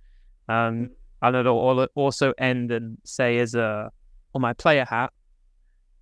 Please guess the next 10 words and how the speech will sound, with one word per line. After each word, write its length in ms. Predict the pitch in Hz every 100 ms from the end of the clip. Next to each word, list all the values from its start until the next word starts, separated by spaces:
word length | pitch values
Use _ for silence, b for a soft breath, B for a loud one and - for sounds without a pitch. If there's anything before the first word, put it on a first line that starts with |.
| _
how 240 | - 135
much, 320 | 131 123 - -
uh, 160 | 131
I 220 | 117 120 120
very 380 | 113 127 123
do 180 | 117 120
much 240 | 120 113 -
appreciate 680 | - 127 123 143 139 165 - -
the 320 | 127 117 113
work 340 | - 120 123